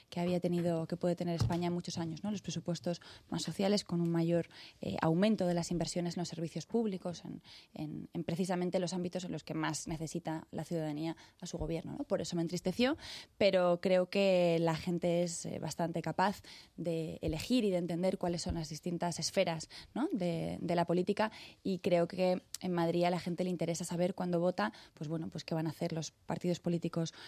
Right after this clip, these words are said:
eh, p-, por la contaminación o contra la contaminación o para mejorar los servicios públicos o,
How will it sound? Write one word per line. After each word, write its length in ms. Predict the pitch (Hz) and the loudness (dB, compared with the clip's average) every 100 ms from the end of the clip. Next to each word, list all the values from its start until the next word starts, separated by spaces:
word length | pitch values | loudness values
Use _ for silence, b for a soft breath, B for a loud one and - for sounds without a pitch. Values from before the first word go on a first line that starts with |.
| B | B
eh, 320 | - - - | -4 0 0
p-, 480 | - 101 - - - - | -2 -4 -6 -10 -10 -4
por 160 | 175 | 0
la 80 | 170 | 0
contaminación 640 | 165 160 160 156 - 269 226 | 0 0 0 0 2 2 0
o 60 | |
contra 240 | 170 160 151 | -2 -2 -2
la 80 | |
contaminación 800 | 151 156 156 156 151 - 226 247 | -2 -2 -2 0 -2 -2 0 0
o 60 | 170 | 0
para 140 | 160 | -2
mejorar 340 | 151 - 160 160 | -4 -2 -4 -4
los 100 | 160 | -4
servicios 340 | 160 156 156 | -4 -4 -6
públicos 600 | - 269 240 196 170 151 | -2 2 2 2 -2 -4
o, 120 | - | -10